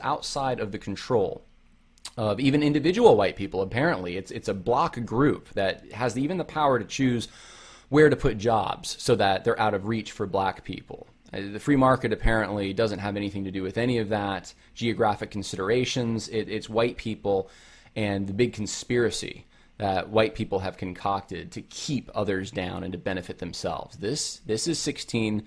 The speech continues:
nineteen Project. This is critical race theory. Uh, this is what the Southern Baptist Convention has been tangled up with now for a while.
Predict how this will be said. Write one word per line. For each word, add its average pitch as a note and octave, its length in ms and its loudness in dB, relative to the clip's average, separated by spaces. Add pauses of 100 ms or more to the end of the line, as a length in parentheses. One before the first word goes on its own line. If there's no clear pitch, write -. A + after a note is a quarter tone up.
(260)
nineteen E3 440 4
Project. D3+ 540 0
This - 160 -8
is A#2 100 -12
critical G2 380 -2
race A2+ 380 -2
theory. A2 500 -4 (360)
Uh, F#2+ 220 -2
this G#2 220 -2
is G2+ 140 -4
what F#2+ 140 -2
the F#2 120 -8
Southern F#2 280 -2
Baptist F#2+ 360 -4
Convention G2 380 -2
has F2+ 160 -8
been E2+ 160 -8
tangled G#2+ 460 -2
up G2+ 180 -2
with A#2 260 0
now A2 240 -2
for G2+ 200 -2
a F2+ 40 0
while. G#2 540 0